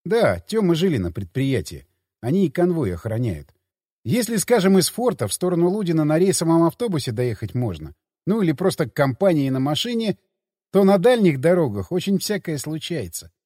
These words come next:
Поэтому ездят только так, с охраной. Восемь грузовиков шло в город, а два куда-то ещё, на территории форта должны были остаться. Куда бы поехала Мила? Я её всё же Милой буду звать, как привык. В город?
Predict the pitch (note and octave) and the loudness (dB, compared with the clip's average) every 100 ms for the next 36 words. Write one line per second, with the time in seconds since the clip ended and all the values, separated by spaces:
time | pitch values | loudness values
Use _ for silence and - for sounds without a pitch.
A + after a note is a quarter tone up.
0 | _ - G#3 A3 G#3+ G3 B3 F3+ F#3 G#3+ | _ 0 2 2 0 0 0 0 -2 -2
1 | G3 G#3 F3+ G3+ A2 D3 C#3 F3 G#2 C#2+ | -2 -4 -2 -4 -4 -6 -2 -2 -2 -6
2 | - _ _ _ _ - G#2+ B3+ G#3+ G#3+ | -16 _ _ _ _ -8 0 2 2 0
3 | F3 F3 F3 G3 G#3+ G3 - D3+ C#3 A#2 | 2 2 2 -2 -2 -4 -4 -4 -4 -4
4 | A3 A3+ G3+ _ _ _ - G#2 D3 A#3+ | 0 0 0 _ _ _ -6 -4 2 2
5 | E3 F#3+ G3+ G#3 F#3 - D#2 C2 _ G2+ | 2 0 0 -4 -4 -6 -8 -12 _ -10
6 | A2 D#3 F3 G#3 F3+ E3+ F3+ A2 F#2 G2+ | -4 -2 0 2 2 0 -2 -4 -6 -8
7 | G#2+ A2 F2+ F#2+ A#2 - D#2+ - - _ | -4 -4 -4 -6 -8 -10 -14 -14 -20 _
8 | _ _ _ _ _ _ _ - A#2+ G#3 | _ _ _ _ _ _ _ -8 -4 -2
9 | G3+ F3 F#3 F#3 D#3 F3 F3 F3 C#3+ D2+ | -2 -4 -2 0 -2 -4 -2 -2 -2 -6
10 | - _ _ _ _ _ - F#3+ G3+ F#3 | -18 _ _ _ _ _ 0 0 2 0
11 | G3 F3 G3+ G3 B2+ G#2 G#2+ G#2 A2+ G#2+ | 0 0 2 2 0 -2 -6 -6 -4 -4
12 | - A2 - C3 C3+ B2 - _ _ _ | -4 -10 -8 -6 -4 -6 -8 _ _ _
13 | - F2 D3+ A3+ F2 | -14 -4 2 4 2